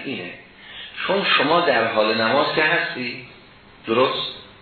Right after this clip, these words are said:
می‌دونی در نماز یک ترتیبی هم هست، نمیشه خلاف ترتیب انجام شد، اینم درست؟ می‌دونی قرائت رو انجام دادی، اینم درست؟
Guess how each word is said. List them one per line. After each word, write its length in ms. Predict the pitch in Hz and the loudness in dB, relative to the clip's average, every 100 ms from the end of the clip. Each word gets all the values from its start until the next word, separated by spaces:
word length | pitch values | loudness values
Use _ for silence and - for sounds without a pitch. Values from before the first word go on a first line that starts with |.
| - - - - - - - | -20 -20 -20 -16 -12 -12 -6
می‌دونی 500 | 147 202 190 170 139 | 0 2 4 4 4
در 220 | 120 113 | 4 4
نماز 400 | 117 120 143 170 - | 0 0 0 -2 -4
یک 80 | 165 - | -10 -8
ترتیبی 540 | 120 113 - 160 135 135 | -4 -2 -2 -4 0 2
هم 120 | 120 | 2
هست، 460 | 107 120 104 - - | 0 -2 -2 -4 -6
نمیشه 280 | 131 113 | -2 0
خلاف 260 | - 98 92 95 | 0 -2 -4 -4
ترتیب 300 | 101 95 - | -8 -8 -6
انجام 160 | 85 85 - | -6 -4 -8
شد، 360 | - - - - - - | -10 -14 -20 -20 -14 0
اینم 220 | 120 110 | 2 2
درست؟ 500 | 98 104 117 - - - - - - - - - - 135 | 2 2 2 -2 -10 -14 -20 -20 -20 -18 -14 -12 -12 -4
می‌دونی 580 | 151 190 196 196 185 | 2 2 4 2 2
قرائت 680 | 185 131 117 110 113 165 156 | 2 4 6 6 4 0 0
رو 40 | |
انجام 560 | 139 113 110 127 117 98 | 0 0 -2 0 0 0
دادی، 340 | 98 90 90 - - - - | -6 -8 -10 -12 -18 -20 -8
اینم 240 | 110 117 110 | -2 0 0
درست؟ 580 | 101 110 135 135 - | 2 2 2 0 -6